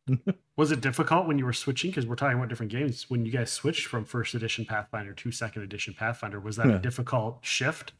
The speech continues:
Speaker 2: Was that hard? How did that happen?
Speaker 1: Oh, well, for, for, for me, and I suggest,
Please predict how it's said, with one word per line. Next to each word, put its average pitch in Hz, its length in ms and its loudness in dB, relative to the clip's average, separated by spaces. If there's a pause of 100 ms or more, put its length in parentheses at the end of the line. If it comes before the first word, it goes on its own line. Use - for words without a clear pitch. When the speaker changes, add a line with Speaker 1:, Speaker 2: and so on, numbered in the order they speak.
(240)
Speaker 2:
Was 117 120 2
that 120 160 6
hard? 123 240 6
How 131 120 10
did 131 100 2
that 131 380 4
happen? 113 420 -2 (500)
Speaker 1:
Oh, 202 140 12
well, 185 280 12
for, - 380 4
for, 165 380 10 (320)
for 165 340 10
me, 156 400 10
and 127 80 12
I 120 80 10
suggest, 117 520 6